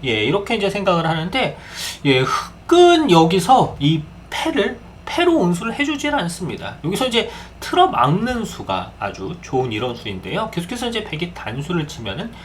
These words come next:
뒤에서 단수 쳐가지고요. 이자를 이을 수가 없죠. 이렇게 백이 있게 되면은 뒤에 있는 요 백돌들이 전부 다 뭐가 됐죠? 자충이 돼서 이게 잡-, 잡히게 됩니다. 그래서 백이 따낼 수밖에 없는데 이렇게 따내면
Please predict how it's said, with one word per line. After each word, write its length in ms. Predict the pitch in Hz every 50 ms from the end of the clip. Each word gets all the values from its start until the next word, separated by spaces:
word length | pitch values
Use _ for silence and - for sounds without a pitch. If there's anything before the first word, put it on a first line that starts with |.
| - - - - - - - -
뒤에서 240 | - 151 160 - 180
단수 320 | - - - 117 - - -
쳐가지고요. 680 | - - - 165 165 - - 117 101 98 120 170 202 - - - - - - - - - - - - -
이자를 380 | 185 - - 269 269 262 262
이을 280 | 208 165 175 202 226 220
수가 200 | - - - -
없죠. 260 | - - - - 143
이렇게 420 | 165 208 226 - 233 208 180 -
백이 260 | - - 151 156 175 143
있게 260 | 127 - - 185 175
되면은 540 | 165 156 147 156 185 214 262 254 117 95 - - - - - - - - - - - - - - - - - - - - - - -
뒤에 400 | - - 170 202 262 294 294 294
있는 240 | 294 285 311 302
요 140 | 277 294 294
백돌들이 680 | - - 233 233 - 285 294 269 262 208 220 254 254 -
전부 300 | - - 190 202 208 220
다 380 | - 202 196 185 170 143 120 - - - - - -
뭐가 200 | 143 143 151 175
됐죠? 380 | 151 131 110 - - 135 160 175
자충이 540 | - - - 127 - - - - - 262 254
돼서 260 | 240 202 190 - 233
이게 140 | 226 226 226
잡-, 320 | 226 - - - - - - - - - - - - - - - -
잡히게 480 | - - - - - - - 262 240
됩니다. 340 | 220 160 127 101 90 95 95
그래서 240 | 98 131 165 - -
백이 240 | - 185 175 - - -
따낼 300 | - 240 240 247 277 277
수밖에 420 | 277 - - - - 170 - - 185
없는데 440 | 156 147 143 139 147 208 214 214 -
이렇게 360 | 185 143 135 135 - 139 -
따내면 400 | - 131 120 117 110 160 202 226